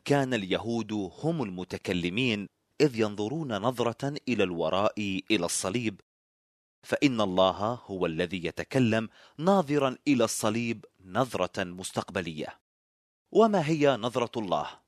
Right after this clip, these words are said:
اسمعوا، ابتداء من بمعرفته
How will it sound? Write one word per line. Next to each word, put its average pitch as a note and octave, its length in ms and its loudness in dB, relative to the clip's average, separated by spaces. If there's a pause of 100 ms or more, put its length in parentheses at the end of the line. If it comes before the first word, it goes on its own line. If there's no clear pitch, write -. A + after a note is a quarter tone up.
(260)
اسمعوا، F#2 400 0 (520)
ابتداء E3+ 680 2 (180)
من G#2+ 400 -2 (400)
بمعرفته G#2 1300 -2